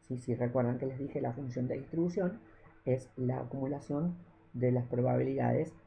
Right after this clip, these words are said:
desde el valor mínimo hasta el valor que nosotros queremos acumular. Por ejemplo, la función de distribución en cero es solamente la probabilidad de cero. Seguimos con el ejemplo de las monedas. La función de distribución en uno,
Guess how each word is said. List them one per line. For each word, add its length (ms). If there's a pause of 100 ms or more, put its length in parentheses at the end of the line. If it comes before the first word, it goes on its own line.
(220)
desde 440
el 120
valor 280
mínimo 420
hasta 200
el 60
valor 200
que 100
nosotros 360
queremos 360
acumular. 400 (1500)
Por 100
ejemplo, 280
la 100
función 300
de 80
distribución 440
en 140
cero 300 (300)
es 80
solamente 400
la 120
probabilidad 480
de 100
cero. 220 (760)
Seguimos 360
con 140
el 100
ejemplo 280
de 60
las 100
monedas. 380 (400)
La 100
función 320
de 80
distribución 440
en 120
uno, 260